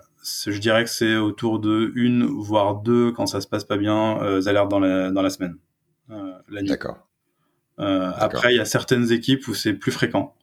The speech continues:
Speaker 1: euh, clairement. Et là, pour le coup, euh, on, bah, déjà, on essaie de pas avoir des petites équipes pour, <laughs> euh, pour ce genre de, de scope. Euh,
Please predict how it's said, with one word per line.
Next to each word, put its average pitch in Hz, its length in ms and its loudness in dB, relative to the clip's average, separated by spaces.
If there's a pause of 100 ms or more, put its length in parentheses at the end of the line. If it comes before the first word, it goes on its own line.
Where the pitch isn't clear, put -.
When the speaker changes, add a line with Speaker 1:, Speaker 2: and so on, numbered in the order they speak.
(420)
Speaker 1:
euh, 92 800 0
clairement. 95 380 -2 (560)
Et 107 60 2
là, 110 140 4
pour 113 180 0
le 107 80 4
coup, 123 500 2
euh, 101 260 0
on, 101 160 -2
bah, 95 160 0
déjà, 101 300 2
on 98 160 2
essaie 98 220 0
de 98 100 4
pas 98 180 2
avoir 98 200 2
des 95 120 0
petites 98 340 -6
équipes 95 280 -2 (140)
pour, - 260 -10 (500)
<laughs> - 500 -14
euh, 95 640 0 (100)
pour 95 220 -4
ce 101 160 0
genre 98 140 2
de, 92 500 -2
de 95 100 -6
scope. 131 360 0 (600)
Euh, 95 760 0